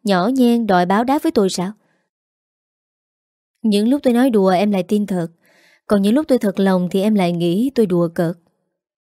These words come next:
Tôi không phải là người thích đùa. Không nói với anh nữa, tôi tắt máy đây." Duy Quý ngây ra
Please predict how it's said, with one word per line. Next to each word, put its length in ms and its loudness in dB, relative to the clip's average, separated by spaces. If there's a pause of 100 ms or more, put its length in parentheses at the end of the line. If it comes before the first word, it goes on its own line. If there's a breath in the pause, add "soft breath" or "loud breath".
(240)
Tôi 140 4
không 140 -2
phải 180 0
là 80 2
người 160 0
thích 200 -4
đùa. 280 0 (600)
Không 280 -2
nói 200 2
với 140 0
anh 80 -2
nữa, 280 -2
tôi 80 -14
tắt 180 -4
máy 200 0
đây." 220 -4 (1000)
Duy 240 2
Quý 340 4
ngây 300 2
ra 400 -4